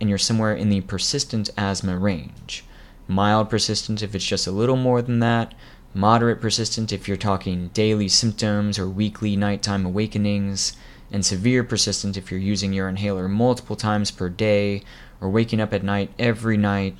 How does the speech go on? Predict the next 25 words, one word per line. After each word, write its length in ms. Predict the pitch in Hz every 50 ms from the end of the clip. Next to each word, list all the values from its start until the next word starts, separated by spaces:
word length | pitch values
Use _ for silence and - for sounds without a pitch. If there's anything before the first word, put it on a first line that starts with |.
| - -
et 120 | 101 -
cetera. 560 | - - 98 87 76 50 50 50 50 - - - - - - - - - - - -
It 80 | - 107
sounds 320 | - 160 165 170 175 175
complicated, 680 | - - 170 151 143 147 - - 143 135 135 131 131 131
but 220 | 117 107 - -
you 100 | - 117 113
get 100 | 131 117
a 60 | 117
feel 260 | 117 - 143 131 123
for 240 | 120 - - 117 113
it 240 | 110 107 - - -
pretty 300 | - - 135 120 123 113
quickly. 640 | - - - 117 107 - - 104 107 120 139 135 - - - - - - - - -
So 160 | - - 107
take 220 | - - 135 127
a 40 | 131
look 160 | 127 131 -
at 60 | -
the 80 | - 98
chart 400 | 92 - - 117 113 120 131 -
and 180 | - 104 95 92
think 180 | - 139 143 135
about 280 | 117 104 107 104 107
it, 160 | 123 127 -